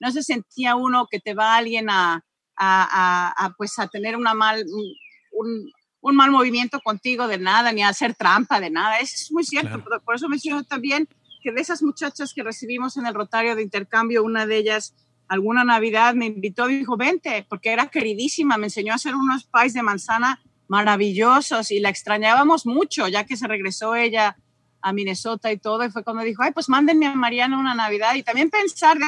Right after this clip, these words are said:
Speaker 1: aquellas, ya, o sea, yo ya era subirme a un avión sola, ¿no? Que te
Speaker 2: Claro.
Speaker 1: pone la aerolínea y que te sale bajando todo, pero ya te vas y ya te vas, ¿no?
Speaker 2: <laughs>
Speaker 1: Y allá llegar, que la única que conocía ella era,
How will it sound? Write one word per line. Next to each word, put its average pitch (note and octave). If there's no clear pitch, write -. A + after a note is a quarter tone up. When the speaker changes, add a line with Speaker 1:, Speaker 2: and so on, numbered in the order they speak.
Speaker 1:
aquellas, E4
ya, A#3+
o -
sea, A3+
yo C4
ya D#4
era E4
subirme D#4
a D#4
un D4+
avión C#4
sola, D4
¿no? B3+
Que B3+
te A3+
Speaker 2:
Claro. G#3+
Speaker 1:
pone E4
la D#4+
aerolínea C#4+
y C4
que B3+
te G#3+
sale B3+
bajando C4
todo, C4+
pero A3
ya A#3+
te F#4
vas C#4
y -
ya A3+
te B3+
vas, C4
¿no? A3
Speaker 2:
<laughs> -
Speaker 1:
Y B3
allá B3+
llegar, F4+
que C#4
la B3
única D#4+
que -
conocía C#4
ella D#4
era, E4+